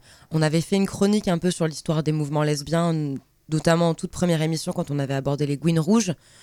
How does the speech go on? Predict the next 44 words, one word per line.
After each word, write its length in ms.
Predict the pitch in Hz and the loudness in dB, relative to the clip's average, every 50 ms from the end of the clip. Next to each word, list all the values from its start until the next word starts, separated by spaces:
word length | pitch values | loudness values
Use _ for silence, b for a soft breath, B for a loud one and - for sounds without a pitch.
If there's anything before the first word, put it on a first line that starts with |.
| b b b b b b | b b b b b b
qui 100 | - 160 | -4 -2
était 180 | - - 160 151 | 0 2 2 4
un 180 | - 143 151 | 4 2 0
peu 160 | 147 - 180 175 | 0 2 2 4
le 180 | 175 180 185 175 | 4 4 4 4
seul 280 | - - 185 180 175 | 4 4 4 4 4
collectif, 600 | - - 165 156 160 - - - - 175 - - | 2 -2 -4 -4 -4 -6 -8 -8 -8 -8 -6 -4
euh, 100 | 160 143 | -4 -4
féministe, 640 | 139 - 156 147 151 156 160 165 165 - - - 151 | -2 -2 -2 0 0 0 0 0 -2 -2 -4 -4 -4
euh, 160 | 135 135 139 | -2 -2 -2
lesbien 400 | 135 143 139 131 135 151 160 156 | -2 -2 -4 -4 -4 -2 -2 0
radical 460 | 151 156 143 - - - - 165 160 | 0 -2 -4 -4 -6 -4 -4 -2 -2
des 120 | - - | -2 -4
années 120 | 143 143 139 | -4 -4 -4
soixante-dix 520 | - - 143 - - 143 147 139 143 - | -4 -4 -4 -2 -2 -2 -2 -2 -4 -4
avec 160 | 147 139 - | -6 -4 -2
le 100 | 143 139 | -4 -4
phare, 300 | 135 - - 185 190 185 | -4 0 0 0 0 -2
le 100 | 170 139 - _ | -4 -12 -14 _
front, 400 | - - - - 151 143 143 143 | -20 -20 -18 -12 -10 -6 -4 -4
euh, 120 | 131 131 123 - B B B B B B B B B B B B | -4 -4 -6 -10 B B B B B B B B B B B B
le 60 | 170 | -2
Front 180 | 165 - - 180 | 0 2 2 2
homosexuel 460 | 170 165 160 - 160 - - 170 165 | 4 2 0 -2 -2 0 0 0 2
d'action 260 | 151 147 - - 147 | 0 -2 -4 -4 -4
révolutionnaire. 640 | 139 147 143 139 147 151 143 - 165 170 190 214 208 | -2 -2 -2 -2 -2 -4 -2 -2 0 2 2 2 2
Et 80 | 180 151 | 2 2
en 80 | 147 143 | 0 0
fait, 220 | - 196 196 190 | 0 -2 -2 -2
c'est 100 | - 180 | -2 -4
vrai 160 | 156 170 170 175 | -2 -2 -2 -2
que 40 | |
dans 120 | 160 160 151 | 0 0 0
le, 200 | 151 143 143 143 | 0 0 0 0
dans 140 | 139 143 143 | 0 0 0
l'histoire 500 | 151 156 160 - - - 196 175 175 175 | 0 -2 -6 -4 2 4 4 4 4 2
du 120 | - 160 | -2 -4
militantisme 680 | 160 160 156 - 156 160 147 - - - - 170 147 143 | -4 -4 -4 -4 -4 -6 -6 -8 -8 -4 -2 0 0 2
lesbien, 520 | 143 147 139 143 139 165 160 165 165 160 | 0 -2 -2 -2 -2 0 0 0 0 0
euh, 120 | 151 143 - | 0 -2 -2
en 140 | - 139 139 | -2 -4 -4
France, 460 | - - - 190 214 247 - - - B B B B B B B B B B B | -4 -4 0 2 2 2 2 -2 -8 B B B B B B B B B B B
bah, 360 | 151 151 156 147 139 135 135 | -2 0 0 2 2 2 2
euh, 640 | 139 139 139 139 139 135 131 131 131 127 127 127 | 2 2 2 2 2 2 2 2 2 2 2 0